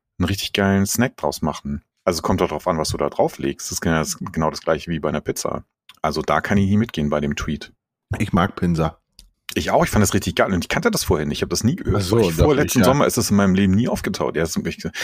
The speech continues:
Speaker 1: klar, in Berlin hast du natürlich, ich
Speaker 2: Ja.
Speaker 1: wohne ja hier im,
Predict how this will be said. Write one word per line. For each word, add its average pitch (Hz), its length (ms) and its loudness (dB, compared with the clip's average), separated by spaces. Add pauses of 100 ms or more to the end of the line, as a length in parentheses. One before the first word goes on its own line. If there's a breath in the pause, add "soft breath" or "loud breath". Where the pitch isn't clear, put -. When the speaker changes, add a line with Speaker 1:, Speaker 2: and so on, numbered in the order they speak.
(200 loud breath)
Speaker 1:
klar, 80 220 0
in 65 120 -4
Berlin 69 400 -2
hast - 140 -4
du 87 40 -2
natürlich, 78 380 -4 (260 loud breath)
ich - 140 -4
Speaker 2:
Ja. - 100 -2
Speaker 1:
wohne 82 200 4
ja 71 40 -4
hier 82 220 2
im, 78 280 0